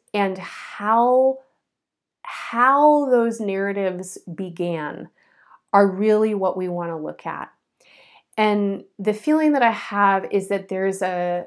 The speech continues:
a process of ego clarification and purification that wants to happen during this time,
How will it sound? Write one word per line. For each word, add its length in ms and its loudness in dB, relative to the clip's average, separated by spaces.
a 100 -2
process 640 0
of 220 -6
ego 360 -2
clarification 920 -6
and 180 -6
purification 1000 -6
that 120 -8
wants 300 -4
to 80 -6
happen 640 -8
during 320 2
this 220 -8
time, 640 -2